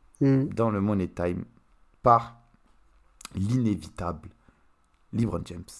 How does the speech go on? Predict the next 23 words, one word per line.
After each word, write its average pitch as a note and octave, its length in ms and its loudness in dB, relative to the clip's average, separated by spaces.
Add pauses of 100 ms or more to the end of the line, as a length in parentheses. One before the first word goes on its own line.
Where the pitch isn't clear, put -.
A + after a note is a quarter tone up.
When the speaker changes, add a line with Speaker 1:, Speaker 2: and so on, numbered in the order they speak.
Speaker 2:
LeBron G2+ 320 0
James F#2+ 180 0
Speaker 1:
Qui - 260 2
Speaker 2:
encore. C#3 120 6
Speaker 1:
d'autre ? - 320 0 (440)
Qui C#3+ 120 -4
d'autre ? D#3 280 6 (1000)
Il A2+ 80 0
Speaker 2:
LeBron A#2+ 180 4
Speaker 1:
fait - 60 8
son B2 100 8
Speaker 2:
James. D3 100 10
Speaker 1:
match, D#3 160 10
le, C3 240 8
le C3+ 60 8
Speaker 2:
Bah, C3+ 140 4
Speaker 1:
tonton C3+ 280 8
LeBron. C3+ 280 12
Speaker 2:
il - 20 10
fait, C#3 60 6
il C#3+ 40 6
fait D#3 60 2
Speaker 1:
Bientôt D3 160 12